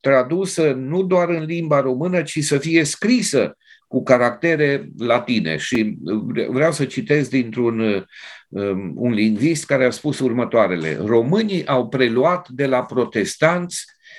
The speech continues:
ideea folosirii limbii naționale în biserică. Victoria limbii române asupra slavonei reprezintă un moment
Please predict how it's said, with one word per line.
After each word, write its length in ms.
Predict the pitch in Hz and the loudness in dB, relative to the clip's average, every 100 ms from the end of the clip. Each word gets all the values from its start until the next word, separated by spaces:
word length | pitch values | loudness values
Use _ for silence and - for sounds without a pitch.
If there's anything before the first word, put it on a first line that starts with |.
| - _ | -20 _
ideea 560 | 127 110 185 196 160 | 2 4 4 4 0
folosirii 720 | 143 147 131 117 - 190 175 | -2 -2 -2 -2 -4 -2 0
limbii 460 | 139 170 196 180 156 | 0 0 -2 -2 0
naționale 920 | 151 147 - 139 143 165 156 147 127 | 0 0 2 0 2 2 0 -2 -4
în 200 | 131 127 | -4 -2
biserică. 720 | 131 123 113 80 73 65 - _ _ - _ | -2 2 2 0 -4 -10 -10 _ _ -20 _
Victoria 680 | 95 123 214 190 208 165 135 | -2 0 4 4 4 2 0
limbii 500 | 139 180 170 135 127 | 0 -2 0 0 2
române 680 | 120 120 147 123 92 71 _ _ _ _ | 0 0 0 0 -4 -6 _ _ _ _
asupra 560 | 107 107 170 135 131 | 0 4 0 4 2
slavonei 840 | 117 - 101 98 151 175 160 151 - | 2 0 0 0 0 0 0 -4 -2
reprezintă 1000 | 139 135 131 117 101 135 185 175 156 135 | 0 0 0 -2 0 0 -2 2 0 2
un 240 | 147 156 151 | 0 0 0
moment 640 | 127 117 131 170 180 | 0 0 2 2 0